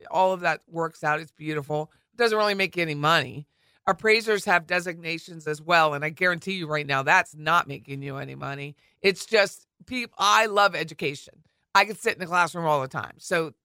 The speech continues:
for me, that's growth, and I enjoy it. But it's not required to sell real estate.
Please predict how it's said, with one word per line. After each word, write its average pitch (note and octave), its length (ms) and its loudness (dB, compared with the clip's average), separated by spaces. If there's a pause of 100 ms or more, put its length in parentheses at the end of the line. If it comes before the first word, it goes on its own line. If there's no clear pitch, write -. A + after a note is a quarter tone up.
for G3+ 140 -2
me, G3+ 200 -4
that's F3 380 -2
growth, F3 400 2
and D3+ 100 -10
I D3+ 80 -4
enjoy C#3+ 480 -6
it. F#2+ 180 -10 (240)
But G3+ 80 -4
it's F3+ 80 -2
not F#3 140 4
required D#3+ 600 4
to D#3 100 -18
sell F2+ 340 -8
real - 240 -20
estate. - 380 -20